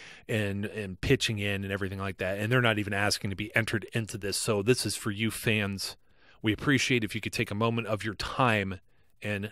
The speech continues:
help us. Like I said, help us help babies, because this is what the March of Dimes does, and it is a very, very heartfelt cause. Now that I've got you down with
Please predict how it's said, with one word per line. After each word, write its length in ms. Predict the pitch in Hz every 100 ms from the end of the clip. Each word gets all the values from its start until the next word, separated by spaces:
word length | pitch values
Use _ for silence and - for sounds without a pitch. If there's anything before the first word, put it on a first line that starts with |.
| -
help 260 | - 135 -
us. 220 | 90 -
Like 120 | 113
I 40 | 110
said, 220 | - 113
help 280 | - 175 156
us 200 | 131 -
help 220 | 131 -
babies, 300 | 104 95 85
because 260 | 104 - 107
this 180 | 131
is 140 | 117 104
what 260 | 113 113
the 60 | 104
March 260 | 101 104 -
of 40 |
Dimes 320 | 104 95 87
does, 380 | - 117 110 - - - - - - -
and 280 | 110 101 -
it 100 | 120
is 160 | 107 110
a 100 | 101
very, 640 | 90 95 139 123 110 107
very 320 | 110 107 98 -
heartfelt 520 | - - - 101 92 - - - -
cause. 520 | - 131 104 82 -
Now 400 | 113 117 92 76 - - - - -
that 120 | 107
I've 100 | 107
got 240 | 110 120 -
you 80 | 98
down 360 | 113 107 104
with 260 | 98 -